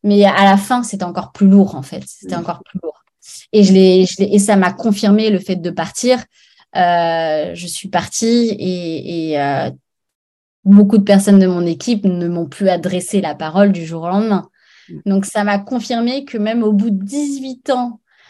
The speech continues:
Speaker 1: de vie ensemble, à bosser, euh, pas vingt-quatre heures sur vingt-quatre, mais énormément, à partir aux quatre coins du monde, à vivre des choses exceptionnelles, à se raconter nos vies. Et puis là, du jour au lendemain,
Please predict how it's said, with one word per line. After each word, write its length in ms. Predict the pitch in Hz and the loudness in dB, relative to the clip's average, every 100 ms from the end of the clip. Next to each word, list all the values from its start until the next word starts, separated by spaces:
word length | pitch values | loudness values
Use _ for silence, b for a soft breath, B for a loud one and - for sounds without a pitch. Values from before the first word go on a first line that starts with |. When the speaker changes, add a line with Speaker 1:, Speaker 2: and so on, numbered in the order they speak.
| b - | b -8
Speaker 1:
de 220 | 190 196 | -4 0
vie 520 | 190 208 226 269 240 - | 2 2 2 -4 -4 -4
ensemble, 880 | 214 214 - - 262 254 220 190 170 | -4 -4 -4 -2 -2 0 0 -2 -4
à 160 | - 185 | -8 -2
bosser, 880 | 196 190 240 240 - 247 247 208 196 | -2 0 -4 -4 -8 -8 -6 -6 -8
euh, 1200 | - 170 165 160 160 160 156 160 156 156 139 50 - - | -8 -6 -4 -6 -6 -6 -6 -8 -8 -10 -10 -12 -10 -4
pas 100 | 156 | -2
vingt-quatre 340 | 180 190 196 | 0 -2 0
heures 100 | 202 | -2
sur 140 | 208 | 0
vingt-quatre, 500 | 220 226 247 233 214 196 | 0 0 0 0 -2 -8
mais 220 | 170 156 | -10 -6
énormément, 800 | 233 240 240 233 233 240 240 240 233 B B - | 0 4 6 4 2 0 0 -2 -6 B B -6
à 160 | 190 | -4
partir 480 | 196 208 202 - 220 | -2 -2 -2 -6 -4
aux 80 | 196 | -2
quatre 200 | 208 208 | -4 -6
coins 160 | 247 | -6
du 140 | 233 226 | -4 -2
monde, 240 | 240 226 | -4 -2
à 60 | 180 | -4
vivre 180 | 190 190 | -4 -2
des 140 | 196 | -2
choses 280 | 196 233 202 | -2 -6 -6
exceptionnelles, 600 | 233 240 220 - 240 233 | -8 -8 -8 -6 -4 -2
à 80 | 220 | -4
se 120 | 196 | -6
raconter 480 | 247 226 247 233 240 | -6 -6 -4 -2 -2
nos 160 | 220 220 | -2 -2
vies. 240 | 240 339 b b b _ - | -4 -8 b b b _ -2
Et 120 | 214 | -2
puis 140 | 220 | 0
là, 140 | 233 269 | 0 0
du 140 | 262 | 0
jour 180 | 269 339 | 0 0
au 60 | |
lendemain, 480 | 294 247 220 220 330 | 0 -2 -2 -4 -8